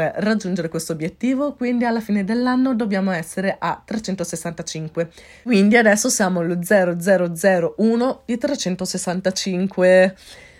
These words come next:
Benissimo ragazzi, io vi lascio, chiudo questo primo episodio del mio canale podcast, vi invito ancora una volta a cercarmi sui social e a seguirmi, e domani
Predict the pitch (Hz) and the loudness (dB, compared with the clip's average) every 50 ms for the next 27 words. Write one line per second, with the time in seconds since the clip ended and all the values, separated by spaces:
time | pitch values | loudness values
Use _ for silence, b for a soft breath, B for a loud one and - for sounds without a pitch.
0 | B _ 185 233 262 254 247 190 185 - - 185 185 175 175 180 170 160 151 - | B _ 0 2 4 4 2 2 0 -2 -2 -2 0 0 0 0 0 0 -2 -4
1 | - - - 202 214 214 196 190 196 185 180 170 170 - - - 226 262 294 277 | -4 -2 0 2 2 2 2 2 2 2 2 2 0 -2 -2 0 2 2 2 0
2 | - _ _ _ - - 226 240 233 220 214 202 208 - 196 196 - - 262 247 | -4 _ _ _ -2 0 2 2 2 0 0 -2 -2 -2 -4 -2 0 0 2 4
3 | 240 214 185 - 185 185 170 185 156 185 180 175 170 170 175 180 180 185 175 170 | 4 2 2 2 0 -2 -2 -2 -2 -2 -2 -2 -2 -2 -2 -2 -2 -2 -4 -4
4 | - 165 170 180 160 151 143 151 - - 180 220 247 - _ - 294 302 302 - | -4 -6 -4 -4 -4 -4 -6 -8 -2 0 0 0 0 -2 _ -2 -2 -2 -2 0
5 | - - 330 311 B B B B B B 185 185 233 277 285 269 233 233 214 220 | 2 2 2 2 B B B B B B -2 0 0 2 2 2 0 0 -2 0
6 | - 196 196 196 - 202 202 196 190 196 180 185 180 180 180 - - 175 - - | 0 0 0 2 2 2 2 4 2 2 2 2 0 0 0 0 -2 -2 0 2
7 | 196 185 165 - - 240 254 254 - 220 196 190 180 170 - 190 190 - - 170 | 0 0 0 -2 -2 -2 -2 0 0 -2 0 -2 -4 -4 -6 -8 -6 -2 -2 -2
8 | 160 160 - 170 165 160 - 180 214 190 180 - - - 175 175 175 175 165 165 | -2 -4 -4 -4 -4 -4 0 0 2 2 0 0 -4 -6 -6 -4 -4 -2 -2 0
9 | 180 185 202 220 262 285 262 B B B B B B B B _ - 233 208 - | 0 0 0 0 -2 -2 -6 B B B B B B B B _ 6 6 6 6
10 | - - 196 190 240 240 226 226 220 196 180 175 175 180 175 175 175 185 254 269 | 2 0 2 4 4 4 6 4 4 4 4 2 0 0 -2 -2 -2 -2 -2 -4
11 | 269 | -6